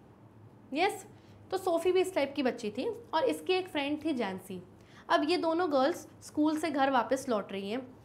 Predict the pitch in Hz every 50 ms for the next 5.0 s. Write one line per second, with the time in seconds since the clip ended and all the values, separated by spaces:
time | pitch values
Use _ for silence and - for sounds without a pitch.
0 | - - - - - - 233 208 277 294 302 330 359 370 359 359 - 277 247 -
1 | 254 254 262 302 277 240 214 202 - - - 202 196 202 196 185 185 190 202 196
2 | - - - - - - - - - 254 247 294 302 311 349 339 254 269 - -
3 | - 349 339 - 311 302 302 - 302 311 311 320 311 311 294 285 285 294 294 277
4 | 262 277 285 302 320 311 302 - 277 262 233 233 214 226 233 233 214 190 185 185